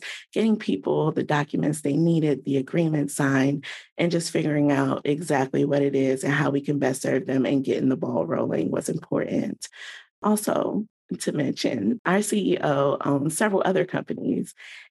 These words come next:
And so I also serve as a director of operations for them. So our services do actually overlap a little bit,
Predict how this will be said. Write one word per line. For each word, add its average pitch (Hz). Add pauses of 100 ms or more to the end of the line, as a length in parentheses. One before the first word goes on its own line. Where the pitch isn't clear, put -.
(100)
And 165
so 135
I 151
also -
serve 143
as 135
a 147
director 127
of 143
operations -
for 190
them. 202
So -
our 190
services 175
do 151 (540)
actually 196
overlap 202
a -
little 160
bit, 156